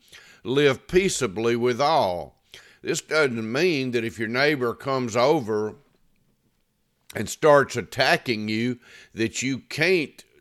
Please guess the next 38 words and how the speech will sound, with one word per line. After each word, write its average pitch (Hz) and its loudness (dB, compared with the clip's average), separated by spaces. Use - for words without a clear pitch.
defend 160 -4
yourself. 104 -4
It's 120 2
saying 135 2
you 117 -4
can 170 2
trust 127 -2
yourself 113 -2
into 117 -2
the 101 -4
hand 113 -4
of 85 -12
God, 110 2
and 113 -6
I 120 2
would 113 -2
like 120 2
to 98 -8
share 113 -2
a 90 -6
story 139 0
about 101 -2
that 104 -2
in 101 -6
a 95 -10
minute. 113 -4
But 123 2
it's - 0
saying, 131 2
"If 170 0
possible, 139 0
so 135 -2
far 156 4
as 127 0
it 123 -2
depends 139 -4
on 131 -2
you." 165 -6